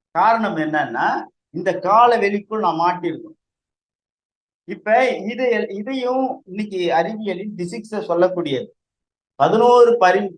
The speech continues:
பரி-, பரிமாணம் கொண்ட வெளி என்ற கோட்பாடு இருக்கு. இதை கடந்த நிலை எப்பொழுது வரும்னா, நாம் வந்து ஜீவகாருண்ய ஒழுக்கம்,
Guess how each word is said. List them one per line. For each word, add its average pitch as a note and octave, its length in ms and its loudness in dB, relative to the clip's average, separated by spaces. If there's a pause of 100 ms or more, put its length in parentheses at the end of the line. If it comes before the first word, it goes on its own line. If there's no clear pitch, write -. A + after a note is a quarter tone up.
(120)
பரி-, F3 260 2
பரிமாணம் F#3+ 580 -2
கொண்ட E3+ 440 0
வெளி E3 480 -4
என்ற D#3 220 -14
கோட்பாடு F3+ 480 0
இருக்கு. A2+ 200 -10 (580)
இதை F3 320 -2
கடந்த A#3 520 4
நிலை G3 240 2
எப்பொழுது F3+ 460 0
வரும்னா, B2+ 420 -6
நாம் D#3 380 0
வந்து D#3 480 -6 (440)
ஜீவகாருண்ய D3 760 0
ஒழுக்கம், C#3 560 -8